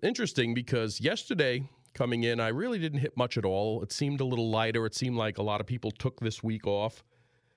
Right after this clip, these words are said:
But today, uh, you know, it wasn't bad on eighty-one coming down to the studio. But the second I got off here in Pittston onto three fifteen, it was dead stop traffic. It took me a half an hour to go,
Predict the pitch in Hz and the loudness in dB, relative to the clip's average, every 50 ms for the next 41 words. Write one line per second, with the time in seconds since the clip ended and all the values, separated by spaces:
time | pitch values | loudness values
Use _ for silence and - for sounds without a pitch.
0 | _ _ _ _ _ 113 104 123 120 - - 143 127 117 139 165 185 170 151 139 | _ _ _ _ _ -2 -2 -2 -2 0 -4 -4 0 0 2 2 2 0 0 0
1 | 131 127 123 120 120 117 117 117 - _ _ _ _ _ _ - - 135 131 123 | 0 0 0 0 0 0 -2 -4 -8 _ _ _ _ _ _ -8 -4 -2 -2 0
2 | 127 151 175 175 170 165 160 156 151 156 151 151 147 139 - - 139 139 143 135 | 0 0 0 0 0 0 0 0 2 0 0 0 0 0 0 -2 0 0 -2 0
3 | 120 127 123 127 143 160 - - _ _ _ _ _ _ _ _ _ _ _ - | 0 0 2 2 0 -2 -4 -8 _ _ _ _ _ _ _ _ _ _ _ -4
4 | 131 113 113 117 107 110 117 107 107 110 113 117 123 135 139 - _ _ _ - | -2 0 0 0 2 2 2 2 4 2 2 2 0 -2 -4 -6 _ _ _ -6
5 | - 143 107 107 - - - 123 117 110 113 113 117 113 117 110 113 - - 113 | -4 -2 -2 -2 -2 0 0 0 0 0 0 0 0 0 0 -2 -4 -4 -4 -6
6 | - - - 196 262 - 277 254 240 196 170 170 165 160 156 151 147 143 - 160 | -4 0 0 -2 0 0 -2 0 0 -2 0 0 0 0 0 0 -2 -2 -2 -2
7 | 147 139 127 113 107 - 127 113 - - - 131 120 131 131 - _ _ _ _ | 0 0 0 0 0 0 -2 -2 -2 -2 -2 0 0 0 -4 -6 _ _ _ _
8 | _ _ _ _ _ _ _ _ _ _ - 117 113 107 107 - - 143 151 143 | _ _ _ _ _ _ _ _ _ _ -2 -2 -2 -2 -4 -2 -2 -2 -2 0
9 | - - 127 - - - 139 127 113 101 101 87 90 92 92 82 82 95 120 165 | -2 -4 -4 -4 -4 -2 -2 0 2 0 0 0 0 -2 -4 -2 0 0 0 0
10 | 175 - - - 139 127 - - - 113 101 101 - - - - 104 95 - - | 0 -2 -2 0 -2 -2 -2 0 2 2 2 2 0 -4 -4 -4 -4 -6 -2 -2
11 | 185 170 - - 165 151 151 151 147 147 143 - - 95 - - - 165 190 202 | -2 -2 -2 -2 -2 0 0 0 0 -2 -2 -2 -4 -6 -4 -2 0 0 0 0
12 | - 170 147 131 120 107 95 80 65 - - _ _ _ _ _ _ _ _ _ | 0 0 2 2 2 2 0 0 -4 -8 -14 _ _ _ _ _ _ _ _ _
13 | _ _ _ _ _ _ _ _ _ _ _ - 127 120 120 123 123 120 120 120 | _ _ _ _ _ _ _ _ _ _ _ -4 -2 0 2 2 2 2 0 -2
14 | 117 117 120 107 | -2 -4 -6 -8